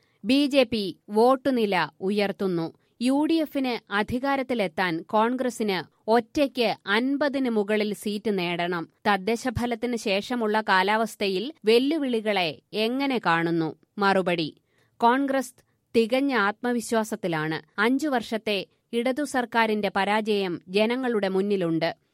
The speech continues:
മുൻ യു ഡി എഫ് സർക്കാരുമായുള്ള താരതമ്യം നടത്തുമ്പോൾ അത് പ്രകടമാകും.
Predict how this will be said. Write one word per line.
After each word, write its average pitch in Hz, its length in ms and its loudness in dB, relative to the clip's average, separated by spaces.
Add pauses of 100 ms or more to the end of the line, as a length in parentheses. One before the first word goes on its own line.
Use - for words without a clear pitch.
(140)
മുൻ 320 240 4
യു 269 260 2
ഡി 302 40 0
എഫ് 311 160 -2
സർക്കാരുമായുള്ള 247 880 2
താരതമ്യം 233 720 0
നടത്തുമ്പോൾ 214 600 0
അത് 196 260 -2
പ്രകടമാകും. 190 720 0